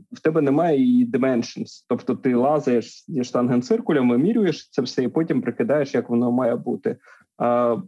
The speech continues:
тому я зробив просто розгортку, ми випиляли це на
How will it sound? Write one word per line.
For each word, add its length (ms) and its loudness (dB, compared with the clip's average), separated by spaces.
тому 220 4
я 100 2
зробив 400 0
просто 600 0
розгортку, 880 -2
ми 200 2
випиляли 580 2
це 280 -2
на 600 0